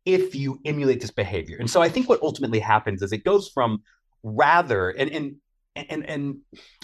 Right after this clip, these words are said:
I don't know how to say this, 'cause I think there are good things here, o-, obviously,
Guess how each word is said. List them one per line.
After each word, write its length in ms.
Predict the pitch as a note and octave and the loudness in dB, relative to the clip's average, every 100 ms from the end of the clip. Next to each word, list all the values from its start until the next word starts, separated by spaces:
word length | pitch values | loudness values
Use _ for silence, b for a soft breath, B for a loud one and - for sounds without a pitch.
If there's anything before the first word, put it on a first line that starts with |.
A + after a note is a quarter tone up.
| - | -6
I 60 | |
don't 60 | B2+ | -2
know 60 | A2 | 0
how 40 | |
to 80 | G2 | 0
say 120 | G2 | -2
this, 60 | F2+ | -2
'cause 140 | B2+ | -2
I 160 | D3 C3 | 0 0
think 160 | A3 | 0
there 120 | F#3 | 2
are 40 | C3+ | 2
good 220 | A2+ G#2 | 0 -2
things 240 | E2 D#2 | -8 -10
here, 200 | - D2 - | -12 -10 -4
o-, 80 | - | 2
obviously, 540 | A2 G2 F2+ - E2+ | 4 4 2 -4 -8